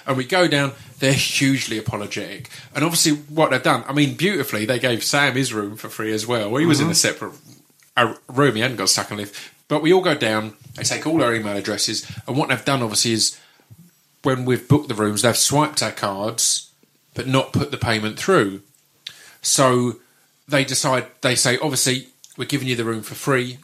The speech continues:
Speaker 1: and you can have an-, another visit in the future." Again, top-notch guys, really lovely. So,
Speaker 2: Yeah,
Speaker 1: so they,
Speaker 2: because it, it
Speaker 1: they
Speaker 2: wasn't,
Speaker 1: cancel
Speaker 2: that
Speaker 1: that.
Speaker 2: wasn't their fault, and everything, how they handled the whole thing was totally,
Speaker 1: Yeah,
Speaker 2: like,
Speaker 1: genuinely
Speaker 2: cool.
Speaker 1: top-notch, fair play.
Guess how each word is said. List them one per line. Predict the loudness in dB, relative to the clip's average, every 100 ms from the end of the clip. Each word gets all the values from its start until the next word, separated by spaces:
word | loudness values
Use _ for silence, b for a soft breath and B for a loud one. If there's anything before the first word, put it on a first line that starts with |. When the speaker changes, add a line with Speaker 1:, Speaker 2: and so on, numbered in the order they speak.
| _ -18 -12
Speaker 1:
and | -12
you |
can | -8
have | -8 -6
an-, | -10 -12
another | -8 0 2 2
visit | 0 0 -2
in | -4
the | -4
future." | 0 0 0 0
Again, | 2 0 0
top-notch | 0 0 0 -2 -4 -2
guys, | -2 -2 -6 -14 _ _ -2
really | 0 2
lovely. | 2 0 -2
So, | -4 -4
Speaker 2:
Yeah, | 0
Speaker 1:
so | 2
they, | 2
Speaker 2:
because | 2 0
it, | 0
it | 0 0
Speaker 1:
they | 0
Speaker 2:
wasn't, |
Speaker 1:
cancel | 0 2
Speaker 2:
that | 2
Speaker 1:
that. | 2
Speaker 2:
wasn't | 0 0
their | 0
fault, | 0 -2 0
and | -2
everything, | -2 -2 -2 -4
how | -2 0 2
they | 2
handled | 0 0 -2
the | -2
whole | -2 -4
thing | -6 -8 -6
was | -4
totally, | -2 -2 -2 -6
Speaker 1:
Yeah, | 2 2
Speaker 2:
like, | 2 -6 -2
Speaker 1:
genuinely | 0 2 2 0
Speaker 2:
cool. | 0
Speaker 1:
top-notch, | 0 0 -2 -2
fair | 0 0
play. | 2 -2